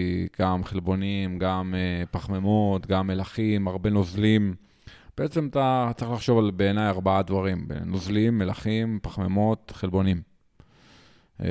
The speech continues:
כמה שיותר מהר אחרי הסטייג', ואז אני פשוט מטפטף כל הזמן, אה,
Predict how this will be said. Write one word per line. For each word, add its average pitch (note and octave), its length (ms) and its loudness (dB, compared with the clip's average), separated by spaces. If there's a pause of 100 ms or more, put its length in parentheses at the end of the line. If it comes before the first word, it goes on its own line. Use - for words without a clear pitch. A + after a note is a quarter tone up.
(420)
כמה G#2 240 4
שיותר G2+ 300 -2
מהר G#2 240 2
אחרי F#2+ 180 -2
הסטייג', A2+ 440 2
ואז A2+ 380 4
אני B2 220 4
פשוט - 320 -6
מטפטף A2 680 -2
כל G#2+ 200 4
הזמן, G2 420 2
אה, F#2 220 -2